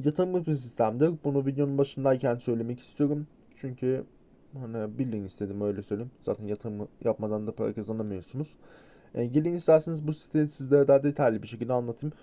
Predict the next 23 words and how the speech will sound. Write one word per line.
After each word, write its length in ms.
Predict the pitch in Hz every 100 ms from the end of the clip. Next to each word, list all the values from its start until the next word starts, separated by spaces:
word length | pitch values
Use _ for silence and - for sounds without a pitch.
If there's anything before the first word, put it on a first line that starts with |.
| - -
Öncelikle 560 | 143 143 147 147 151 143
bizlerden 440 | 139 147 147 151
kullanıcı 560 | 151 147 147 151 143 143
adı, 420 | 117 143 - 143
şifre, 560 | - - 139 131 135 - - -
şifre 320 | - 131 135 135
tekrarından 500 | 131 143 135 135 131
sonra 340 | 127 139 156 - - - _
e-posta 440 | 175 - 135 -
adresi 320 | 135 131 131 135
istemekte 600 | - 117 101 - 143 147 - - -
ve 80 | 143
telefon 380 | 147 139 143 139
numaranızı 420 | 139 127 113 113
girdikten 460 | 117 117 120 123
sonra 240 | 117 120 143
üye 200 | 135 131
olmak 320 | 120 107 -
butonuna 320 | 104 113 107
basarak 360 | 107 131 147 -
kayıt 240 | 143 143
işleminizi 500 | 135 - 104 110 127
tamamlayabilirsiniz. 960 | 135 117 104 117 135 127 107 - 151